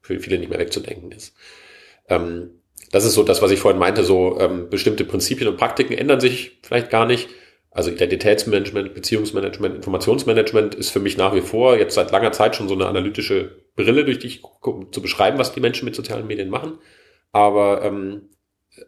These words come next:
es ändern sich eben die Plattformen, die Praktiken ein bisschen auch, weil Instagram ein bisschen anders natürlich funktioniert, andere Medien ein bisschen andere Affordances hat, wie es man's in der, in der Fachsprache dann sagen würde,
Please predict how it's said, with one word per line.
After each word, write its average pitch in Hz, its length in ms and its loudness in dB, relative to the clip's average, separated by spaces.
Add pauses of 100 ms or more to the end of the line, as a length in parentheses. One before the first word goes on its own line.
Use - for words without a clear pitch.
es - 120 -8
ändern 123 180 4
sich 110 100 2
eben 107 100 -2
die 104 60 0
Plattformen, - 560 -2
die - 80 -14
Praktiken 113 680 -2
ein 107 100 -12
bisschen 92 340 0
auch, 156 440 0
weil 104 300 -2
Instagram 104 640 0
ein - 60 -20
bisschen 110 180 -2
anders 117 260 -2
natürlich 113 240 -2
funktioniert, 113 520 -4
andere 107 280 -2
Medien 110 460 -4
ein 101 100 -12
bisschen 131 280 2
andere 110 440 4 (420)
Affordances 143 680 2
hat, 143 180 -6
wie 131 40 -2
es 123 120 -6 (200)
man's 123 240 -8
in 123 60 -10
der, 113 300 -2
in 123 60 -12
der 110 80 -6
Fachsprache 120 400 -4
dann 110 140 -2
sagen 110 260 2
würde, 107 260 4